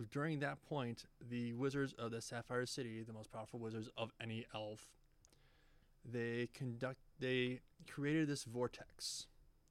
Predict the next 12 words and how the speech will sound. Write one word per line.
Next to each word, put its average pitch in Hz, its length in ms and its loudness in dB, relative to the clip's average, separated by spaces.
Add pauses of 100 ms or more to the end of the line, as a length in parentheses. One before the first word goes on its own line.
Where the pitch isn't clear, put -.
(360)
magical 123 380 -4
vortex, 117 400 -6
to 127 180 -2
hold 120 320 -2
chaos 110 320 -10
at 110 160 -12
bay. 104 80 -12 (1700)
The - 60 -8
cost - 440 -4
was 139 220 2
they 120 180 0
were, 113 380 -4